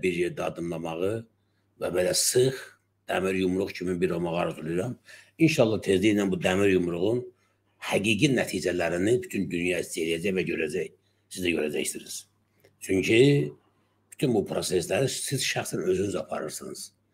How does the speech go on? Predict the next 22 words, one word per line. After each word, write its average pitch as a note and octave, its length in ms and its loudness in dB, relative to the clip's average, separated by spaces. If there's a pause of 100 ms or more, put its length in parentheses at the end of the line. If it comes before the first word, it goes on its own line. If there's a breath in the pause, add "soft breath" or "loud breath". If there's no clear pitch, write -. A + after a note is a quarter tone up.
(240)
Mən E3+ 160 0
sadəcə A#2+ 400 0
olaraq G#2 320 -2
sizlərin F2+ 540 0 (500 soft breath)
burada F#2 240 -2
belə E2+ 280 2 (200)
nümayəndəsi F2+ 560 0
kimi F2+ 380 0 (560 soft breath)
sizin A#2+ 480 4 (440)
ürəyinizdən F2+ 520 4
keçənlərin F2+ 760 0 (240)
burada - 220 -8 (380)
adi F3 380 6
bir F3 160 6 (380)
ifadəçisiyəm. D#2+ 760 -2 (720 loud breath)
Əziz E3 220 6
vətənlər, D#3+ 420 8
dəyərli C#3+ 340 6
dostlar, B2 380 4
bugün B2+ 220 6
bilirsiniz B2 440 4
ki, C3 180 2